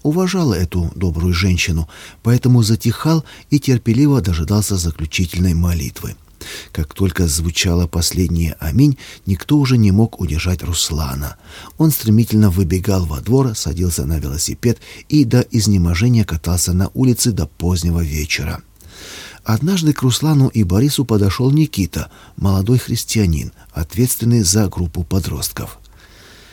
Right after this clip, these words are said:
«Через неделю у нас начнется христианский лагерь», — просто сказал он. «Я очень хочу, чтобы вы поехали вместе с нами.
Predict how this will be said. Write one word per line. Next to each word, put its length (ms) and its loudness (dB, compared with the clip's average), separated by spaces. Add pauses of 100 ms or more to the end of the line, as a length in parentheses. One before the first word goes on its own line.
(120)
«Через 340 4
неделю 420 6
у 40 8
нас 280 4
начнется 520 0
христианский 600 0
лагерь», — 480 0 (480)
просто 360 -4
сказал 420 -2
он. 200 -10 (420)
«Я 160 4
очень 340 2
хочу, 320 0
чтобы 320 2
вы 120 4
поехали 460 2
вместе 440 2
с 120 4
нами. 400 2